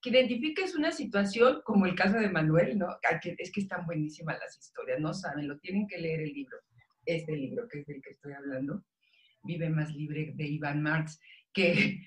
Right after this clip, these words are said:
es, y, y acuérdate de una situación en la que tú esperabas lo peor. ¿Qué pasó? Y di-, nos preguntas. Recuerda y describe dos ocasiones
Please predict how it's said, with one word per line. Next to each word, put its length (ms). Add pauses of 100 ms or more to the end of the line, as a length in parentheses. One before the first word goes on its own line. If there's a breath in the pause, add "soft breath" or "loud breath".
(240 loud breath)
es, 240 (100)
y, 260
y 40
acuérdate 520
de 80
una 140
situación 460
en 80
la 140
que 100
tú 160
esperabas 580
lo 180
peor. 360 (540)
¿Qué 120
pasó? 540
Y 140
di-, 280
nos 160
preguntas. 720
Recuerda 520
y 60
describe 540
dos 200
ocasiones 720